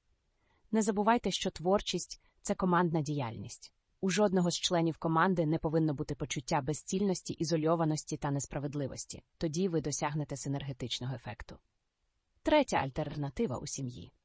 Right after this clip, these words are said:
Кожній людині необхідно відчувати захищеність, визнання, повагу, схвалення та любов. Сім'я — те місце, де синергія може досягти найвищого ступеня. Водночас сімейні конфлікти —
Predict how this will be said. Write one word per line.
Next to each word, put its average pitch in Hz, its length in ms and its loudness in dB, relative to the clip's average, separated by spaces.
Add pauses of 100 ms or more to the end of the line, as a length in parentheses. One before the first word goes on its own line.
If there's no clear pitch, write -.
(1160)
Кожній 269 320 4
людині 220 380 4
необхідно 190 520 2
відчувати 175 560 0
захищеність, 175 920 -2 (180)
визнання, 151 640 0 (120)
повагу, 156 560 0
схвалення 151 720 0
та 143 100 -4
любов. 131 500 -6 (1000)
Сім'я — 190 520 4
те 165 120 2
місце, 185 380 2
де 160 120 0
синергія 175 640 2
може 170 240 2
досягти 165 580 0
найвищого 160 600 0
ступеня. - 520 -8 (680)
Водночас 226 480 0
сімейні 190 440 4
конфлікти — 175 640 -2